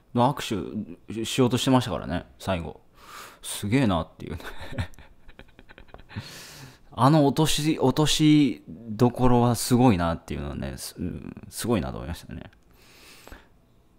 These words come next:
うん、で、僕は今回ね、「山本太郎さんを信用するな」みたいにしましょうか。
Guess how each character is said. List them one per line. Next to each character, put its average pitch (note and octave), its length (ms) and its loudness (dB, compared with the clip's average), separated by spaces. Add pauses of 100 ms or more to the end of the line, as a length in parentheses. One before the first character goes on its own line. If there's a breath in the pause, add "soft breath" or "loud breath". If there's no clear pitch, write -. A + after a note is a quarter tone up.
(140)
う - 20 -4
ん、 F2+ 480 -6
で、 E3 120 2
僕 G3+ 320 2
は D#3 220 2
今 A3+ 200 2
回 A#2 160 4
ね、 F#2+ 240 -6
「山 D#3 260 6
本 G#3+ 240 2
太 G#3 220 2
郎 D3 540 4
さ B2 240 4
ん A#2+ 360 2
を B2+ 80 4
信 D#3 460 2
用 D3 260 4
す C#3+ 220 0
る E3 100 4
な」 E2+ 140 2
み E2+ 80 -4
た - 80 -6
い C#2+ 40 -4
に D2+ 60 -6
し - 80 -12
ま E2 60 -6
し D2 80 -8
ょ - 40 -8
う - 20 -14
か。 - 100 0